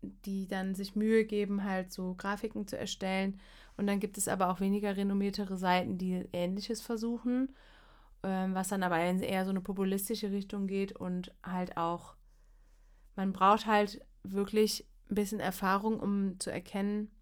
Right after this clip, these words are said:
ob das jetzt, ob diese Infografik jetzt von Wert ist oder nicht oder ob das einfach nur <clears throat> dem,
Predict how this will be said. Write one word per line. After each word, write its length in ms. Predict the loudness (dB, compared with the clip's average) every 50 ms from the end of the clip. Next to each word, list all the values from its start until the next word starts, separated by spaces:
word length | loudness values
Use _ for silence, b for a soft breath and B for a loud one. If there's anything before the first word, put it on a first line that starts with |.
| -20 -20 -20 -20 -20 -20 -20 -20 -20 -20 -20 -20 -20 -20 -20 -20 -20 -20 -20 -20 -20 -18 -10 -10
ob 140 | -8 -6 -6
das 200 | -6 -6 -6 -6
jetzt, 300 | -6 -8 -8 -10 -12 -16 -20 -20 -20 _ _ -10
ob 180 | -10 -10 -8
diese 220 | -8 -8 -6 -6 -6
Infografik 640 | -6 -6 -8 -8 -10 -8 -8 -8 -6 -8 -10 -10 -10
jetzt 160 | -10 -10 -8
von 140 | -6 -4 -2
Wert 180 | -2 -2 -2 -4
ist 120 | -8 -10 -8
oder 180 | -8 -6 -6
nicht 220 | -6 -6 -8 -8 -10
oder 140 | -10 -10
ob 100 | -10 -10 -10
das 140 | -10 -8 -6
einfach 320 | -8 -8 -6 -6 -6 -4
nur 420 | -4 -4 -4 -4 -4 -6 -6 -8 b b b b b b b b
<clears throat> 360 | b b b b -20 -6 -4 -4 -4 -2 0 4
dem, 680 | 6 6 6 6 4 2 0 0 0 -2 -4 -6 -10